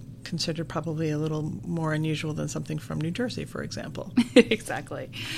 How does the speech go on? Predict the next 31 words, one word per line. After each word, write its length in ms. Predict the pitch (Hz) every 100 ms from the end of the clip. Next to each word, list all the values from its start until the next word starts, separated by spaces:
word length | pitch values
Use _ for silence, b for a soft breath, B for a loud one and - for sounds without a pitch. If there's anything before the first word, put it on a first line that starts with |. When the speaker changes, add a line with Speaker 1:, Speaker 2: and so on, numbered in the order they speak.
| B B B
Speaker 2:
Well, 100 | 226
and 180 | 160 202
then 160 | 202
there's, 460 | 185 170 165 165 - -
um, 440 | 165 147 151 - - - - - - - - -
Google, 260 | 180 170 151
for 160 | -
example, 540 | - - - 165 - -
you 100 | 123
know, 100 | 156
completely 380 | 151 175 220 196
made 200 | 175 160
up, 200 | 151 156 -
but 160 | - 170
now 440 | 180 180 247 190
we 140 | 165 165
use 260 | 156 156
it 380 | 156 151 156 - B B B B -
as 420 | - 160 156 156 -
<laughs> 400 | - 170 160 -
Speaker 1:
As 260 | - 190 156
Speaker 2:
a 40 |
Speaker 1:
a 40 | 220
verb. 360 | 165 151 165 -
Speaker 2:
verb. 760 | 302 285 277 285 320 285 294
<laughs> 40 | 285
Speaker 1:
Absolutely. 720 | 180 320 330 190 196 165 175
Speaker 2:
We're 80 | 196
gonna 160 | 185
Google 400 | 175 190 214 185
something. 600 | 175 180 160 156 156 175